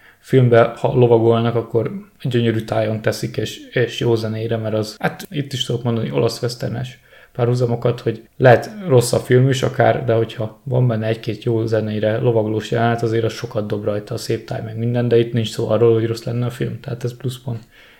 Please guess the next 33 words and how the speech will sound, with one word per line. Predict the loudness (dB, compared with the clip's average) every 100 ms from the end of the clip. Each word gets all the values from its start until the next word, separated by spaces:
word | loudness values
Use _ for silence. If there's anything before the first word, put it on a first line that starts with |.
| 2
Illetve | 4 6
én | 4
is | 2
néztem, | -2 -4 -4
hogy | -6 -4
mondom, | -4 -2
ez | -2 0
gyönyörű | 0 2 -2
táj, | 0 0
hol | 0 -4
forgathatták, | -4 -2 -2 -6 -10 -8 -10
azt | -8
láttam | -4 -4 -4
a | -6
stáblistában, | -6 -6 -8 -12 -12 -8 -4
hogy | -4 -6 -18 -20 _
Izland, | -4 0 2 2
hát | 0 -2
szerencséjük | -2 -2 -2 -2 -4 -2
volt | -2 -2
az | -2
idővel, | 0 0 0
hogy | 0
éppen | -2 -2 -6
nem | -6 -6
tört | -8 -8
ki | -8
semmi | -6 -6
vulkán, | -6 -8 -8 -10
meg | -8
nem | -8 -8
füstölt, | -8 -6 -2 -4 -4
úgyhogy | -10 -8 -10